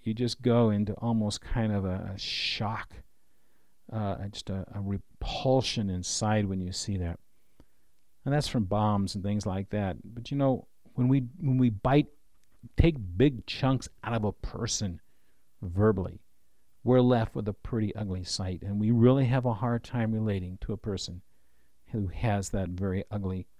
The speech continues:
appearance. In fact, uh, verse fifteen that we just quoted, Galatians five fifteen, is preceded with verse fourteen. And notice what it says. "For the whole law is fulfilled in one word, in the statement,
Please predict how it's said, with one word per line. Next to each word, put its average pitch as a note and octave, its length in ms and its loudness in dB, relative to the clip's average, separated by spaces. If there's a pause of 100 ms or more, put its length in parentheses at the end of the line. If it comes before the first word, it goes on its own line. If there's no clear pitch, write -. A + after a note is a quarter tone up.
appearance. - 680 -6 (1300)
In A2+ 60 -4
fact, B2+ 360 2
uh, G#2 200 4
verse A#2+ 400 2
fifteen C3 500 0
that G2+ 60 0
we G#2+ 80 0
just G#2 220 -4
quoted, G#2+ 320 2
Galatians G2+ 560 -2 (300)
five A2+ 340 0
fifteen, G#2 540 -2
is E2+ 120 -6
preceded B2 800 -2 (520)
with A2+ 140 -2
verse A2+ 240 0
fourteen. A2 560 0 (240)
And B2+ 140 -2
notice C#3 240 -2
what B2+ 120 2
it F#3 100 0
says. - 400 -12 (560)
"For A#2+ 100 4
the A2+ 180 4
whole D#3+ 320 8
law C#3+ 300 6
is B2 120 -4
fulfilled B2+ 440 0
in B2 140 4
one B2 200 4
word, F#2+ 340 2 (500)
in G2 160 -2
the C3+ 80 0
statement, F2 460 -2